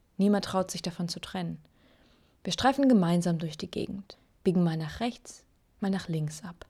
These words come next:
Dahin, wo unser Weg halt hinführt. Wir überlassen die Führung eher dem Zufall.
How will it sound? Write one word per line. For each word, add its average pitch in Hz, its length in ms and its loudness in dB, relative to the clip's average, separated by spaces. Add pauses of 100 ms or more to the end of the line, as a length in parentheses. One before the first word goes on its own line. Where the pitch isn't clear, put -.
(680)
Dahin, 170 400 0
wo 190 80 -8
unser 180 220 -4
Weg 185 200 -6
halt 175 100 -8
hinführt. 180 460 -10 (960)
Wir 196 120 0
überlassen 233 400 4
die 233 100 6
Führung 226 420 2
eher 226 220 4
dem 185 200 0
Zufall. 175 640 -4